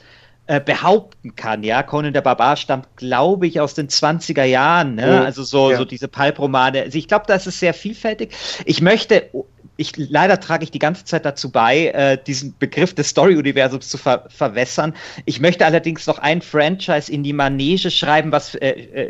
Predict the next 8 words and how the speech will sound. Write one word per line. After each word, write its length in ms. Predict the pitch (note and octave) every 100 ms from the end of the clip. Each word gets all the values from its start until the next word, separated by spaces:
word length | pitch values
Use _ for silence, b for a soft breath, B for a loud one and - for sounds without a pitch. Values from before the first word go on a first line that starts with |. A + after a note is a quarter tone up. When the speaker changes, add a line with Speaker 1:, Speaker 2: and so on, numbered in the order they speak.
| -
Speaker 1:
in 60 | B2+
die 80 |
Manege 680 | B2+ B2 B2 D3 E3+ E3 C3
werfen 440 | C#3 C#3+ D#3+ E3 C3+
oder 180 | C3+
in 80 | B2+
die 140 | A#2+ A#2+
Arena 720 | C3+ B2 F3+ D#3+ D3 C#3